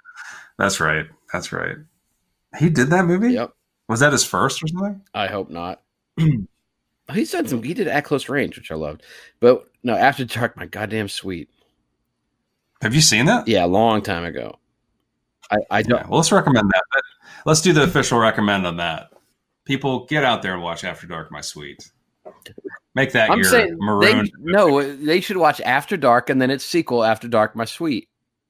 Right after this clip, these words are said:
Speaker 1: After Hours
Speaker 2: Oh,
Speaker 1: is what I'm
Speaker 2: shit.
Speaker 1: talking about.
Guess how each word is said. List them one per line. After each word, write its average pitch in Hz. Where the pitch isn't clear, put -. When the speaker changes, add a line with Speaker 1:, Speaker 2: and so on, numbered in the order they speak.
Speaker 1:
After 120
Hours 120
Speaker 2:
Oh, 160
Speaker 1:
is -
what 285
I'm -
Speaker 2:
shit. -
Speaker 1:
talking -
about. -